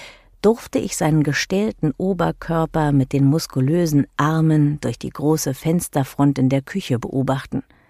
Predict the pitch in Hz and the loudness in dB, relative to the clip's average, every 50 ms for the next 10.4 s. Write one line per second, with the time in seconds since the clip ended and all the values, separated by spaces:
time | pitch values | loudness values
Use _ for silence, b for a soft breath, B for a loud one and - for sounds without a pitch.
0 | b b b b b b _ _ _ _ _ _ - 135 131 127 127 - - 123 | b b b b b b _ _ _ _ _ _ -4 -2 -2 -2 -2 -2 -2 -2
1 | 127 123 123 127 - - - - 160 170 175 - - - - - 123 127 - - | 0 2 0 0 0 -2 -2 0 0 0 0 -4 -8 -8 -4 -2 -2 -2 -2 -2
2 | - 151 - - - 151 147 143 131 143 135 135 131 B B B B B B B | -6 -6 -6 -2 0 0 2 2 4 4 4 4 4 B B B B B B B
3 | B B B - 165 165 156 - 214 240 269 277 - - _ - - 190 - - | B B B -2 -2 0 0 0 0 0 -2 -4 -8 -14 _ -4 -4 -4 -4 -4
4 | 185 - - 156 143 - - 185 196 226 247 226 233 214 202 - - - 185 202 | -6 -4 -2 -2 -4 -4 -4 -6 -4 -2 0 0 0 0 -2 -2 -2 -2 0 0
5 | 196 - 202 165 - - 160 147 - 143 - - - 143 143 156 170 165 - - | 0 -2 -4 -6 -6 -4 -2 -2 -2 -2 -4 -6 -4 -2 -2 -2 -2 -4 -6 -6
6 | - 139 131 135 131 131 131 135 139 B B B B - 147 139 135 135 139 131 | -2 0 2 2 2 2 2 0 -4 B B B B -6 -2 -2 0 2 2 2
7 | 127 135 131 131 135 135 - 143 135 143 143 - 135 127 - 139 143 147 143 - | 2 4 4 4 2 2 2 0 0 0 0 -2 -4 -4 -2 -2 -2 -2 -2 -2
8 | - - 147 143 143 147 165 202 - _ _ _ _ _ _ _ _ _ _ _ | -6 -2 0 2 2 2 0 -2 -8 _ _ _ _ _ _ _ _ _ _ _
9 | _ _ _ _ _ _ _ _ - - 165 - - 170 185 220 262 _ - - | _ _ _ _ _ _ _ _ -6 -6 -6 -4 -4 -2 -2 -2 -2 _ -8 -2
10 | - 262 233 190 170 170 - | 0 2 2 4 2 0 -2